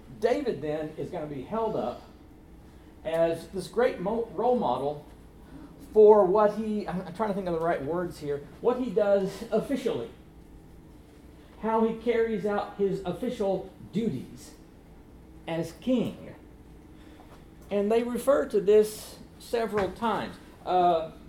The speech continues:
notice here in, in First Kings, of course, this is after David. David's story, he starts off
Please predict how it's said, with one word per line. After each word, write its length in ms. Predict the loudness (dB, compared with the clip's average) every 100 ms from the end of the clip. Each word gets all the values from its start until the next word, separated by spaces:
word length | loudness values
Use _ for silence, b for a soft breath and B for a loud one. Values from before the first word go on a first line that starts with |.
| -12
notice 340 | -8 -6 -6 -4
here 140 | -4
in, 280 | -4 -6 -8
in 160 | -12 -8
First 300 | -4 -4 -4
Kings, 220 | -12 -14
of 80 | -10
course, 180 | -8 -6
this 200 | -4 -6
is 180 | -8 -6
after 300 | -4 -4 -6
David. 400 | -6 -6 -8 -8
David's 360 | -4 -4 -4 -6
story, 560 | -4 -2 0 0 -2 -8 B B B -18
he 80 |
starts 340 | -6 -2 0 2
off 180 | 0